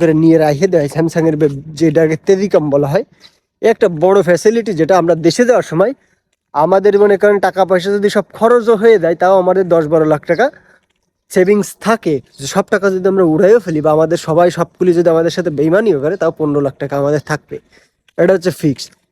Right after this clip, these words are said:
এ একটা বড় সুবিধা। এই সুবিধাটা আবার আপনি ইউরোপ পাবেন কিনা, এটাও আমার জানা নাই। এরপরে যেটা, সেটা হচ্ছে দক্ষিণ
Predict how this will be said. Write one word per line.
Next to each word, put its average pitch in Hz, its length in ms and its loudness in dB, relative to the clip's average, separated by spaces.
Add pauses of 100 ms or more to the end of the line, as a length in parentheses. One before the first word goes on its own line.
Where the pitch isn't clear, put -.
এ 196 160 2
একটা - 140 -2 (100)
বড় 175 120 4 (100)
সুবিধা। 190 280 2 (400)
এই 208 120 4
সুবিধাটা 226 460 2
আবার 208 200 2
আপনি 196 180 -6
ইউরোপ 190 280 2
পাবেন 175 240 2
কিনা, 233 200 -2
এটাও 170 200 2
আমার 156 140 0 (100)
জানা 151 240 0
নাই। 135 100 -10 (540)
এরপরে 247 360 4 (100)
যেটা, 190 220 2
সেটা 214 240 2
হচ্ছে - 280 -6 (180)
দক্ষিণ 262 260 0